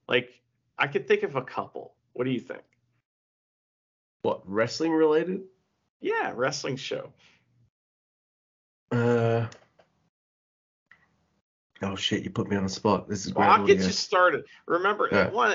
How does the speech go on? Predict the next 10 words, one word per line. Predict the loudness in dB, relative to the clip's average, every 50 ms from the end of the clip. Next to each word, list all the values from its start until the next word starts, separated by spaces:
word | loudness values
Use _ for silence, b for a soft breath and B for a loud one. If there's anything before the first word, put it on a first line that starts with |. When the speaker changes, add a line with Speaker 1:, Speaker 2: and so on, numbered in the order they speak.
| 0
Speaker 1:
an | -2 -2 -2
easy | -2 -2 -2 0 0 0 0 2 2 2 2
answer | 0 -2 -2 -2 0 0
is | 2 2 2 2 0 0
that, | 0 0 0 0
remember | -2 -2 -2 -2 -2
Great | -4 -4 -4 -2 -2 -2 -2 -2 -4
Balls | -4 -2 0 -2 -2 -2
of | -4 -10
Fire? | -10 -6 -4 -2 -2 0 0 0 0 -2 -4 -6